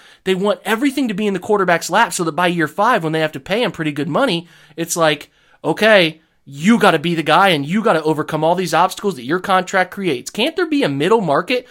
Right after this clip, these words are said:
where Baker Mayfield maybe doesn't get top ten quarterback, top, top eight quarterback money, but he's quite happy and he's coming along, and then the third contract he does because he has figured it out? I just think we,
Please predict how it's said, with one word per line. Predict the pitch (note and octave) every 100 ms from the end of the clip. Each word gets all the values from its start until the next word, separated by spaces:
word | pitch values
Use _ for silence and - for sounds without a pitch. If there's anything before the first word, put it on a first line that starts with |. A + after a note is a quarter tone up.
| - -
where | - D3+
Baker | D#3+ A#3 G#3
Mayfield | D#3+ F3 A#3 F3+
maybe | D#3+ A3+
doesn't | D#3 F#3+ F#3 C3
get | G3+ A#3
top | E3 D3
ten | - C#3+
quarterback, | C3+ C#3+ C3+ B2 -
top, | E3+ - _
top | - D3+ - _ _ _ _
eight | F3 F3
quarterback | - E3+ D3+ C#3 C#3
money, | D#3+ D4 F3+ F3+ _ _ _ _ _
but | F3+
he's | F#3 F3
quite | - G#3+ C4
happy | F3+ D4+ D4+ F3+ F#3+
and | D#3
he's | E3+
coming | - A3 D4
along, | F3+ G3+ D4 G3
and | F3
then | F#3+
the | F3
third | - - G3 C#4 E4
contract | D#3 C#3 C#3 E3 G3 -
he | A3
does | G3 E4 F#3+
because | D3+ C#3+ G3+ F#3
he | G#3+
has | G#3 G#3+
figured | - G#3+ G#3+ A3
it | G3+
out? | D#3 F#3 A2 - - - -
I | - B3+
just | E4 D#4
think | C4+ A3
we, | A3 F3+